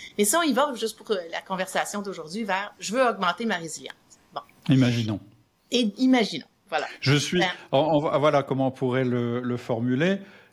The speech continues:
Speaker 2: J'ai cinquante-cinq ans dans, euh, on est le combien ? On, on enregistre ça le seize août. Le vingt-trois août, j'aurai cinquante-cinq ans.
Speaker 1: Ah,
Speaker 2: Donc, je
Speaker 1: bonne fête,
Speaker 2: sais
Speaker 1: Cédric.
Speaker 2: Oui, merci. <laughs> Donc, je sais que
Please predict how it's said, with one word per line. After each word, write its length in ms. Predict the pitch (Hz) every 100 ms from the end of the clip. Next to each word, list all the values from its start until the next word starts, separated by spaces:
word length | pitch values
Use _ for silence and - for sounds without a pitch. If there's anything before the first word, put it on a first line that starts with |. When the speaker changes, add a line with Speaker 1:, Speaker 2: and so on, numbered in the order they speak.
| _ -
Speaker 2:
J'ai 340 | 131 117 180
cinquante-cinq 840 | 175 165 151 143 139 - 135 123 156
ans 400 | 170 220 240 _
dans, 600 | - 107 147 156 175 175 _ _ _ _ -
euh, 240 | 123 120 117
on 80 | 117
est 60 |
le 60 | 113
combien ? 420 | - 113 110 107 110 -
On, 120 | 123
on 160 | 131 131
enregistre 320 | 131 135 135
ça 140 | 147
le 100 | 131
seize 320 | 127 - 135 165
août. 140 | 185
Le 60 | 135
vingt-trois 480 | 143 190 - 156 180
août, 120 | 202
j'aurai 220 | 156 127
cinquante-cinq 680 | 127 147 147 147 - 131 -
ans. 100 | 107 - - -
Speaker 1:
Ah, 200 | 302 453
Speaker 2:
Donc, 120 | 277 156
je 140 | 123
Speaker 1:
bonne 120 | 156
fête, 260 | 160 254 330
Speaker 2:
sais 40 | -
Speaker 1:
Cédric. 480 | 226 254 440 - -
Speaker 2:
Oui, 140 | 170 226
merci. 360 | 156 - 190 151 113 220 262 -
<laughs> 420 | - 339 311 165
Donc, 260 | 135 220 208
je 220 | 156 165
sais 380 | - - 233 226
que 300 | 190 196